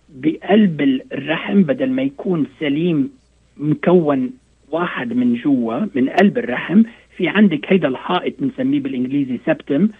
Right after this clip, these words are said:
اللي هو بي-، بيصير كأنه عندك رحمين بح-، بدل رحم واحد. وح-، وهيدا السبتم عندك إياه في بيكون طويل، صغير، قصير، يعني عدة، عدة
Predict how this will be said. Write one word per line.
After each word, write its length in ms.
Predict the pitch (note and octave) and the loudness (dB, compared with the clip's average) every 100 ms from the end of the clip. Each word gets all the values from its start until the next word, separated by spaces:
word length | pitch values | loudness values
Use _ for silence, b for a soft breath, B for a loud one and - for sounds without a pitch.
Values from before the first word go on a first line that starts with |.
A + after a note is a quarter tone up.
| b b b | b b b
اللي 120 | D3 D3+ | 2 6
هو 260 | A3 F3+ | 6 4
بي-، 1120 | C#3+ D#3 A3 _ _ _ _ _ _ D3 F#3+ - | 0 -2 -4 _ _ _ _ _ _ -6 -6 0
بيصير 340 | D#3 - A3 | 0 6 6
كأنه 360 | F#3+ F#3+ G#3+ F#3 | 6 4 6 8
عندك 320 | E3 F3 C#3+ | 6 4 4
رحمين 480 | - - F3 F#3 F3 | -2 2 6 6 6
بح-، 220 | C#3 - | 2 -4
بدل 320 | C#3 D3 C#3 B2+ | 0 2 2 0
رحم 260 | - B2+ | -2 0
واحد. 320 | A#2+ B2+ G3 | 0 0 4
وح-، 320 | G3+ G3+ A#3 E3+ | 6 6 4 6
وهيدا 260 | A3 G3+ | 6 4
السبتم 500 | E3 - G3 - F3 | 0 2 0 2 -2
عندك 340 | D3+ F3+ E3 D3 F3+ | 0 2 2 0 0
إياه 140 | E3+ | 0
في 160 | - C#3 | 0 -6
بيكون 420 | B2 - B2+ A#2 - | -6 -6 -4 -4 -4
طويل، 680 | B2 C3 D#3+ D3 C#3 A2+ G2 | 0 2 4 2 2 -2 -6
صغير، 380 | A2+ C#3 C#3 A#2+ | 0 2 2 0
قصير، 500 | A2 - D3+ D3+ C#3 b b b | -6 -4 0 0 -2 b b b
يعني 280 | - C3 C3+ | -4 2 4
عدة، 320 | C#3+ D#3+ C3+ A#2+ | 4 2 -2 -4
عدة 360 | B2 A#2+ B2 | -2 -2 -2